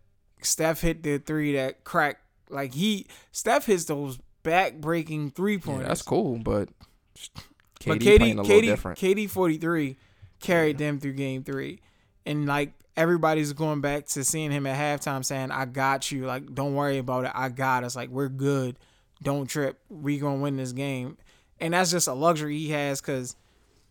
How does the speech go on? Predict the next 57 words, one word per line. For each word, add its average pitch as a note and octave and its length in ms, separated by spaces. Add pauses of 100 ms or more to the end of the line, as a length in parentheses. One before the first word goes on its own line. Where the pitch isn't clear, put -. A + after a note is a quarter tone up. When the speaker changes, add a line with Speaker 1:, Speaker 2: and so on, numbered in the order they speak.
(260)
Speaker 1:
Steph - 680 (160)
and A3+ 280
Klay D#3+ 200
were C3+ 120
pretty D3+ 240
much C#3 300
off C#3 340
for C#3+ 80
the C3 80
most B2 260
Speaker 2:
Both. - 100
Speaker 1:
part. C3 120
Speaker 2:
Yeah, G#2+ 60
they A2+ 80
was A#2+ 120
both G#2+ 200
off. G2 80
Speaker 1:
And C#3+ 80
K F3+ 100
D F3 40
Speaker 2:
I'm - 80
on - 40
Speaker 1:
was D#3+ 100
like, E3 140
"Yo, G#3 160
don't F#3 260
trip. - 340
I E3+ 160
got D#3+ 340
us." C3+ 220
And C#3+ 340
K D3+ 200
D D#3+ 160
literally D3 460
went C#3+ 560
bonkers. C#3+ 580 (520)
And, E3 180
Speaker 2:
Yeah. - 80
Speaker 1:
like, F#3+ 180
that's A3 160
what A3+ 60
I'm G3+ 60
s-, - 140
so F#3+ 160
for F#3 80
the E3 60
people G#3 280
who E3 280 (640)
give E3+ 260
K D#3+ 180
D D#3+ 140
a C#3+ 100
hard C#3+ 280
time C#3+ 220
about C3 220
his C3+ 120
decision, C3+ 580